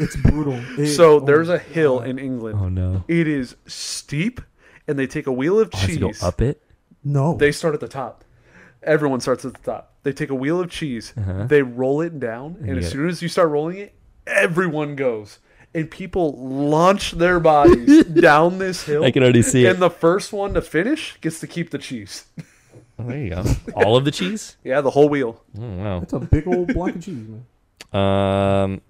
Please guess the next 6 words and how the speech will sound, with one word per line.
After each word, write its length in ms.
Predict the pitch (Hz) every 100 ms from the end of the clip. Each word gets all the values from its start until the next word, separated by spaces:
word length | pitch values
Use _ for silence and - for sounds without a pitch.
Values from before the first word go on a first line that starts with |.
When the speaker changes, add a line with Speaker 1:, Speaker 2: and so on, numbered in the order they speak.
| _ _ _ -
Speaker 3:
chess 300 | - - -
boxing, 640 | - - - - 131 123 - - - 131 131 131 120 113 _
toe, 360 | - - 113 - -
toe 220 | - 113
wrestling, 600 | 190 101 - 90 87 95 - _ _ _ _ _ _ _ -
tuna 160 | 135